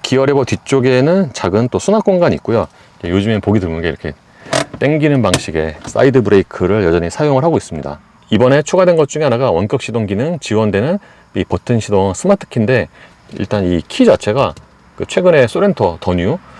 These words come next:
그거와 요 바깥쪽의 색상까지 완전히 똑같게, 그러니까 버튼은 좀 없지만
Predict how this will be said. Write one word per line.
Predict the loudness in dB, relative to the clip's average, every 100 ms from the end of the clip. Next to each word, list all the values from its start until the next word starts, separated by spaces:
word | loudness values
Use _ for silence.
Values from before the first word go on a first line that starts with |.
| -20 -14
그거와 | -8 0 4 4 2 -2 -16 -20 -16 -6
요 | -2 -2 -4 -8 -16 -20 -20 -20 -20 -12
바깥쪽의 | 0 0 2 0
색상까지 | 0 0 2 2 2 -2 -4 -4
완전히 | 0 0 -2
똑같게, | 0 0 0 -2
그러니까 | -4 -4 -2
버튼은 | -2 2 2 2
좀 | 2
없지만 | -2 -4 -2 -2